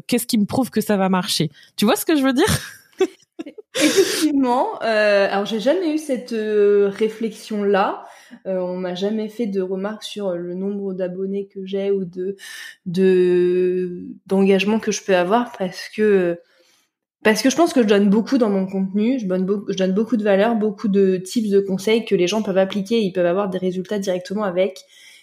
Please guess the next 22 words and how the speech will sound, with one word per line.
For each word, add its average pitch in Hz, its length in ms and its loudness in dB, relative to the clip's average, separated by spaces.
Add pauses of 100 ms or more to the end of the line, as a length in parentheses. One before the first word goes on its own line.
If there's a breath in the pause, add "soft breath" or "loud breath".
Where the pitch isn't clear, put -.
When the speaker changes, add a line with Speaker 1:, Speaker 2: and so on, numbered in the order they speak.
Speaker 2:
et 190 80 -2
du 170 140 -2
coup, 247 100 0
ils 220 80 4
peuvent 185 180 2
le 180 80 2
tester 196 540 -2 (240)
en 180 120 0
live 190 320 4
et 175 100 2
donc 196 200 0
se 196 120 -4
rendre 170 240 -2
compte 202 200 -2
de, 165 220 -4 (420 loud breath)
euh, 160 180 0
ce - 80 -10
que - 80 -4
je - 100 -10
peux 202 80 2
leur 175 160 4
apporter. 165 600 0